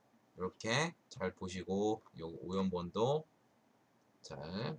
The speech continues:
보셔가지고 찍으시는 데 도움 되시라고. 어차피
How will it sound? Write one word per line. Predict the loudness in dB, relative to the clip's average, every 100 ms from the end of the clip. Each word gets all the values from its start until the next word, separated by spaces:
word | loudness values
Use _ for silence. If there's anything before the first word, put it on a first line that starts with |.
| -10
보셔가지고 | -8 -6 -4 -4 -4 0 4 4 2 -6 _ -20 -20 -20 -10
찍으시는 | -4 -4 -4 -6 -4
데 | -4 -4
도움 | -4 -4 -6
되시라고. | -8 -8 -8 -8 -2 2 2 0 _ _ _ _ _ _ _ _ _ -20 -20 -20 -20 _ _ -6
어차피 | -2 0 -2